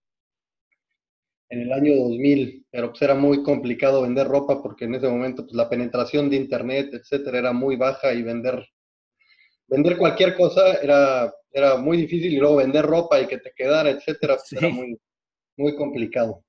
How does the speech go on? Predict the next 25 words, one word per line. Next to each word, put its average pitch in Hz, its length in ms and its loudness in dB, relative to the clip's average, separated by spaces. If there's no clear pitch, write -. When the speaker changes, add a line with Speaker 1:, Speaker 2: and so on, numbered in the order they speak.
Speaker 1:
pero 127 220 -4
fue 143 140 0
interesante. 120 600 -6
Y 139 100 0
ahí 165 120 6
me 185 160 4
quedé 180 180 4
trabajando 180 640 4
varios 170 380 4
años 170 340 2
en 143 140 2
el 143 100 4
área 156 200 2
después 143 280 -2
de 143 80 2
finanzas, 151 760 -2
eh, 123 560 -4
en 117 100 -8
finanzas 147 300 -2
corporativas 139 640 -4
de 135 100 -2
Grupo 139 280 -4
Electra, 135 480 -6
y 156 220 -2
después 160 1160 2